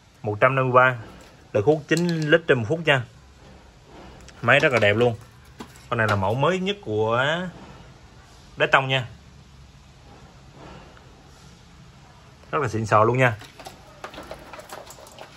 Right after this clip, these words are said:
Rồi, để em cân ở đây anh em mình coi ha. Con này là mười ký đúng. Con này có giá là hai triệu một trăm năm mươi ngàn đồng nha. Ý da,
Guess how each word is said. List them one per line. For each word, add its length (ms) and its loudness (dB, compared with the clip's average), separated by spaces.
Rồi, 120 -4
để 60 -4
em 80 -8
cân 160 -2
ở 80 -4
đây 120 0
anh 80 -2
em 120 -2
mình 80 -6
coi 160 2
ha. 160 0
Con 160 0
này 140 2
là 340 2
mười 240 -2
ký 80 2
đúng. 160 0
Con 80 0
này 100 2
có 60 0
giá 160 4
là 100 2
hai 280 -2
triệu 200 -4
một 380 -2
trăm 280 2
năm 120 2
mươi 100 -6
ngàn 100 0
đồng 160 2
nha. 200 0
Ý 200 0
da, 100 -2